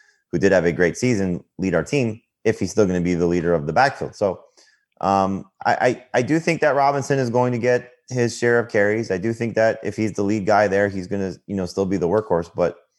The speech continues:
as we've said time and time again, you know, is this all they're doing? Is it just Carlos Hyde and then backfilling with some, you know, reserve guys who could play on special teams? Or is it going to be, "Hey, let's get a significant pass catching back, or let's get maybe a lead back"?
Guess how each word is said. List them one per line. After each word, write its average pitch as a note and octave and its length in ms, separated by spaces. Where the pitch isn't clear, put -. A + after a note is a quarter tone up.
as F#2+ 160
we've G#2+ 120
said A2+ 220
time A2 180
and G#2+ 80
time G#2 180
again, G2+ 340
you F2+ 60
know, F2+ 140
is E2 180
this A2 280
all G#2 180
they're G2 160
doing? E2 380
Is F2 140
it F2 200
just - 460
Carlos G#2+ 320
Hyde G2 200
and F#2 80
then F2+ 160
backfilling G2 580
with F#2 120
some, F2+ 480
you F#2+ 120
know, F2 200
reserve F#2+ 520
guys G2+ 300
who G2 80
could E2+ 120
play G2 140
on F#2 120
special G#2+ 320
teams? C3 480
Or G2+ 280
is G2 120
it G2+ 180
going G2+ 220
to F#2+ 80
be, F#2 320
"Hey, G#2 180
let's G#2 220
get G#2 360
a F#2+ 100
significant G2+ 600
pass A2+ 240
catching F2 360
back, D2 300
or - 120
let's F#2+ 180
get G2 220
maybe F#2+ 400
a F2 60
lead G#2 240
back"? E2 280